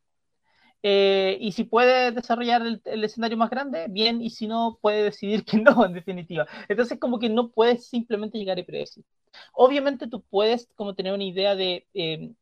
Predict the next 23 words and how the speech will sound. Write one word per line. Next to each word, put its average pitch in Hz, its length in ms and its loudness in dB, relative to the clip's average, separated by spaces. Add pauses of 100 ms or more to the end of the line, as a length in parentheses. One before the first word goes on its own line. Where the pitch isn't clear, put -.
(100)
cuál 202 220 -2
es 226 140 -8
el 190 80 -2
espe-, - 460 -10
cuál 190 140 -6
es - 100 -12
el 190 80 -10
peor 180 240 -8
escenario. 160 400 -12 (140)
Es - 60 -20
decir, 156 280 -14 (880)
¿cuán 277 240 6
grande 269 320 6
sería 208 240 0
el 196 60 2
más 190 160 0
grande 185 240 -2
que 196 80 -20
yo 180 80 -6
espero 175 240 -6
en 156 100 -8
una 139 160 -8
zona? - 320 -20